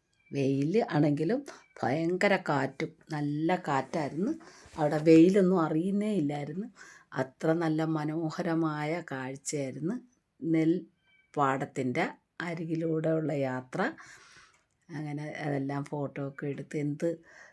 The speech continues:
ഏ, നമ്മൾ ഈ ടൗണിൽ നിന്ന് പോയിട്ട് അവിടെ ചെന്ന് നിന്നിട്ട് നമുക്ക് എന്തൊരു വല്ലാത്തൊരു സന്തോഷമേകി അതിൻ്റെ അരികിലൊക്കെ നിന്നപ്പോൾ. അങ്ങനെ ഞങ്ങളെല്ലാവരും കൂടെ, ആ, ആ, അതൊക്കെ കഴിഞ്ഞു തിരിച്ച് വന്നപ്പോഴത്തേക്ക്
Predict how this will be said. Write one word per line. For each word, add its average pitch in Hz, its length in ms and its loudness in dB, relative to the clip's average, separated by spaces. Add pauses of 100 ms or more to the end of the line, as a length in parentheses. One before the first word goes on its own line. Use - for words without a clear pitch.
(140)
ഏ, 165 220 4
നമ്മൾ 160 280 6
ഈ 160 180 6
ടൗണിൽ 170 460 8
നിന്ന് 202 160 4
പോയിട്ട് 175 720 2 (460)
അവിടെ 160 360 -6
ചെന്ന് 170 520 0
നിന്നിട്ട് 156 440 2
നമുക്ക് 147 360 -2 (440)
എന്തൊരു 170 320 0
വല്ലാത്തൊരു 165 580 2
സന്തോഷമേകി 160 1120 0 (600)
അതിൻ്റെ 147 360 -2
അരികിലൊക്കെ 147 520 0
നിന്നപ്പോൾ. 156 540 0 (680)
അങ്ങനെ 143 340 -4
ഞങ്ങളെല്ലാവരും 139 800 -8
കൂടെ, 143 220 -8 (640)
ആ, 143 60 2 (540)
ആ, 151 160 -6 (420)
അതൊക്കെ 143 400 -2 (100)
കഴിഞ്ഞു 147 380 0 (560)
തിരിച്ച് 160 340 0
വന്നപ്പോഴത്തേക്ക് 143 880 -2